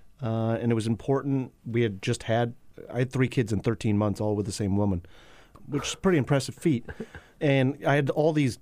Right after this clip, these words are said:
kids running around, you know, crawling around my house, and I was producing, I, I was making the food. I was producing the food as if I was a professional chef. Um, you know, I wasn't making, like, little batches. I was doing big batches. I was controlling the whole thing.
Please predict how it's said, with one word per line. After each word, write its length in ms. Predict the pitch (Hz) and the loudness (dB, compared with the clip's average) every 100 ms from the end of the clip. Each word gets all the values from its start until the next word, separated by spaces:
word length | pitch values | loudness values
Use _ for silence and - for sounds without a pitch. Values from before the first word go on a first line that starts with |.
| - - - - | -16 -20 -18 -12
kids 380 | - 175 180 135 | -2 2 2 4
running 320 | 123 127 123 | 4 4 4
around, 300 | 123 123 143 | 2 2 2
you 80 | 120 | 0
know, 120 | 107 | 0
crawling 360 | - 139 135 | 0 2 4
around 220 | 127 127 120 | 4 4 2
my 140 | 110 | 2
house, 340 | 131 156 139 | 2 2 0
and 340 | - 123 117 113 - - | 0 2 2 0 -6 -6
I 200 | 131 135 | 0 2
was 160 | 135 120 | 2 0
producing, 640 | - 120 123 120 120 120 - | -2 0 2 2 2 0 -2
I, 120 | 127 127 | -2 2
I 120 | 139 | 2
was 140 | 123 | 2
making 220 | 135 131 | 2 2
the 60 | 120 | 2
food. 220 | - 175 | 4 4
I 80 | 113 | 4
was 120 | 117 | 0
producing 500 | - - 175 240 180 | -4 0 2 2 2
the 60 | 143 | 0
food 300 | - 143 127 - | 2 2 0 -2
as 260 | 151 143 139 | 2 2 4
if 200 | 139 - | 2 2
I 160 | 131 | 2
was 400 | 123 120 123 120 - - - - - - | 4 4 4 0 -6 -20 -20 -20 -20 -6
a 80 | 135 | -4
professional 440 | 139 - 117 123 | -2 0 2 2
chef. 340 | 113 - 107 - - - - | 2 2 0 -8 -20 -20 -6
Um, 380 | 123 117 110 110 | -2 2 2 2
you 80 | 139 | 2
know, 80 | 113 | 2
I 40 | |
wasn't 220 | 120 123 | 4 4
making, 220 | 120 117 110 | 2 2 0
like, 140 | 104 | 0
little 200 | 117 120 | 0 2
batches. 480 | 110 113 117 131 117 | 2 2 2 0 2
I 40 | |
was 80 | 110 | 2
doing 180 | 104 95 | 2 0
big 200 | 147 135 | 0 2
batches. 440 | 139 135 131 139 117 | 2 2 2 2 2
I 60 | |
was 120 | 98 | -2
controlling 560 | - 143 - 170 160 147 | -2 -6 0 2 4 4
the 80 | 131 | 2
whole 140 | 143 | 2
thing. 280 | 135 139 | 2 0